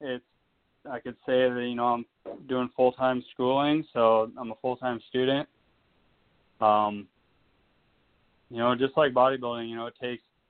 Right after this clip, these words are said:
takes a lot of hard work, a lot of, a lot of discipline, and I've found ways to use that, you know, as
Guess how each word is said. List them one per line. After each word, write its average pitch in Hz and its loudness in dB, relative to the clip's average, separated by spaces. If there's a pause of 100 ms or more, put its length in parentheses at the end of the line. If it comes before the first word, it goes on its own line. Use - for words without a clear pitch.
(500)
takes 131 -4
a 120 -4
lot 127 6
of 113 0
hard 127 0
work, 123 -2
a 117 -10
lot 117 -2
of, 117 -4
a 120 -14
lot 120 -4
of 113 -12
discipline, 127 -6 (480)
and 113 -4
I've 117 2 (100)
found 123 2
ways 123 0 (220)
to 120 -4 (800)
use 139 -2
that, 127 4 (760)
you 123 -12
know, 113 0
as 117 0